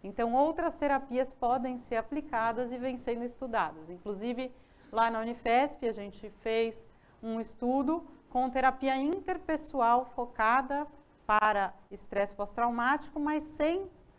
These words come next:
abordar o trauma específico e tivemos bons resultados, mas os dados ainda são muito poucos pra gente indicar.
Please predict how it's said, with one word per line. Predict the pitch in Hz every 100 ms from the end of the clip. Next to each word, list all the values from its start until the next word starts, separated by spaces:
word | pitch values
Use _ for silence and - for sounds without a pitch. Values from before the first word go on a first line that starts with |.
| _ _
abordar | 254 240 302 226 247 262 262
o | 285
trauma | - 247 233 240
específico | 240 262 254 - 254 269 - 330
e |
tivemos | 320 330 302 285 277
bons | 254 262 269
resultados, | 269 269 294 269 180 151 -
mas | 180 185
os | 208 208
dados | 196 202 208
ainda | 220 208 214 240
são | 247 202 202 226 - _ - _ - -
muito | 202 220 233 254
poucos | - 240 226 240 - 233
pra | 247 240
gente | 226 226 -
indicar. | 240 269 285 180